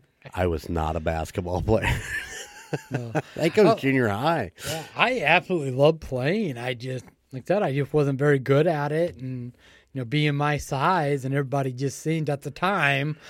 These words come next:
Speaker 2: seemed to just be giants around
Speaker 1: Right,
Speaker 2: me.
Speaker 1: right.
Speaker 2: You know, and I just had that, I seen that, you know, usually my thing was I was, like, the point guard. I'd dribble it down and pass it off to one of the bigger guys and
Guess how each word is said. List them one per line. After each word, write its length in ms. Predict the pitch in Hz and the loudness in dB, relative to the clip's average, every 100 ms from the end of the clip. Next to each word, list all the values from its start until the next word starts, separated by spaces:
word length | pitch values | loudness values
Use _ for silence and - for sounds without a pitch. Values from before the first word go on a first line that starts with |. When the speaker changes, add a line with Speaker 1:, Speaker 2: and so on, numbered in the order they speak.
| - - | -20 -20
Speaker 2:
seemed 300 | - 165 151 | -4 -2 0
to 80 | 131 | -2
just 260 | 120 143 - | -4 -6 -6
be 160 | 135 | -10
giants 680 | 113 143 131 147 180 131 131 | -8 -6 0 0 0 -4 -6
around 140 | 131 120 | 6 10
Speaker 1:
Right, 260 | 101 104 | 10 10
Speaker 2:
me. 160 | 127 139 | 2 2
Speaker 1:
right. 240 | 107 123 - - - - - - | 4 4 0 -18 -20 -20 -20 -6
Speaker 2:
You 100 | 139 | -2
know, 160 | 143 | 0
and 100 | 139 | 0
I 80 | 135 | 2
just 200 | 139 147 | 2 2
had 220 | 165 156 | 4 2
that, 200 | 143 151 | 2 0
I 120 | 147 143 | 2 0
seen 160 | 156 | 0
that, 300 | 160 156 - | 0 0 -2
you 180 | - 147 | -4 -2
know, 100 | 139 | 0
usually 340 | 135 180 185 165 | 2 2 4 0
my 200 | 147 151 | 0 -2
thing 320 | 151 151 147 | 0 0 0
was 260 | 139 143 | 0 0
I 140 | 139 135 | 0 -2
was, 280 | 135 127 131 | -2 -4 -4
like, 200 | 139 - | -6 -6
the 80 | |
point 340 | 120 180 185 151 | -2 4 4 2
guard. 440 | 147 143 156 175 - - - | 0 4 4 2 -6 -20 -6
I'd 220 | 139 156 | 0 0
dribble 300 | 127 156 156 | 4 4 4
it 80 | 143 | 0
down 440 | 139 143 147 175 175 | 0 0 2 0 0
and 300 | 147 139 135 | 0 -2 0
pass 320 | 147 147 - | 0 0 0
it 60 | |
off 240 | 143 151 156 | 0 0 -2
to 120 | 143 | -4
one 120 | 147 | -4
of 60 | 143 | -2
the 60 | |
bigger 260 | 131 170 160 | 2 2 2
guys 500 | 135 131 139 175 147 | -2 -4 -2 -2 -2
and 320 | 131 127 131 | -4 -6 -8